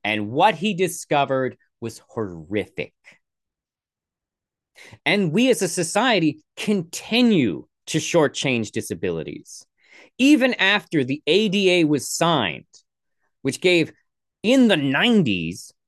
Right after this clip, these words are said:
was give, gave major rights to people with disabilities and changed the way their treatment would be handled. Even in that bill, there were concessions that were made,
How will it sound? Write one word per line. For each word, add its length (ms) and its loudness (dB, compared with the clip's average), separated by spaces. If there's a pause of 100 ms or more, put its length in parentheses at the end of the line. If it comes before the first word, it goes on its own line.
(120)
was 180 0
give, 240 2 (380)
gave 360 2 (160)
major 600 2
rights 640 0 (140)
to 80 -12
people 200 0
with 100 2
disabilities 640 0
and 120 -2
changed 720 -2 (100)
the 80 0
way 400 2
their 180 2
treatment 520 -4
would 140 -8
be 200 -12 (100)
handled. 560 -4 (1300)
Even 280 4
in 120 4
that 360 0
bill, 480 4 (920)
there 180 6
were 300 2 (140)
concessions 920 0
that 120 0
were 120 4
made, 400 2